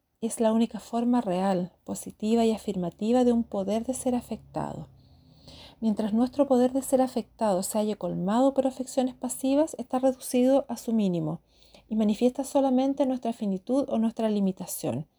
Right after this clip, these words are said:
Todo hace pensar que en la existencia del modo finito se produce una disyunción.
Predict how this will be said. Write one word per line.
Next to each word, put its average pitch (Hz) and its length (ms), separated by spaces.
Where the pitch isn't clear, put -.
Todo 277 280
hace 277 180
pensar 254 540
que 226 340
en 190 60
la 180 80
existencia 233 640
del 196 140
modo 208 220
finito 226 560
se - 140
produce 240 420
una 247 120
disyunción. 170 840